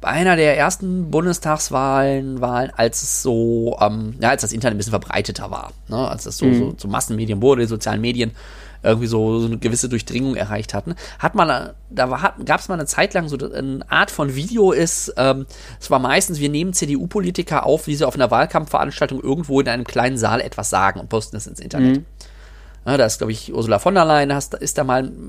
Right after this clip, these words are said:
Speaker 1: kräftig auf die Nase gefallen und auch mehrere andere auch, ja, die so in kleiner Gruppe was sagten, ja,
Speaker 2: Mhm.
Speaker 1: was ich jetzt persönlich auch inhaltlich für völlig inakzeptabel halte, ähm,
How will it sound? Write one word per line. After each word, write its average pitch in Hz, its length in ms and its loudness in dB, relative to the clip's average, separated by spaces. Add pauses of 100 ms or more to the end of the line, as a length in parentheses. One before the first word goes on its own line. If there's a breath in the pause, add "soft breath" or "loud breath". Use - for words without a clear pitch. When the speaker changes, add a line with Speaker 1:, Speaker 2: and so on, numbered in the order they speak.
(200)
Speaker 1:
kräftig 147 320 0
auf 135 80 -4
die 135 80 -6
Nase 127 320 2
gefallen 113 560 -2
und 110 100 -8
auch 101 120 -6
mehrere 107 300 -6
andere 107 280 -4
auch, 151 240 4 (400 loud breath)
ja, 160 140 4
die 165 100 2
so - 100 -4
in 143 120 -6
kleiner 277 340 2
Gruppe 131 540 4 (720)
was 135 240 2
sagten, 135 580 -2 (720 soft breath)
ja, 156 140 -2
Speaker 2:
Mhm. 117 260 4
Speaker 1:
was 127 160 2
ich 143 120 -4
jetzt - 200 -2
persönlich 147 420 0
auch 139 80 2
inhaltlich 139 380 0
für 110 80 -6
völlig 131 320 -2 (160)
inakzeptabel 185 760 2
halte, 190 360 -2 (500 loud breath)
ähm, 156 320 2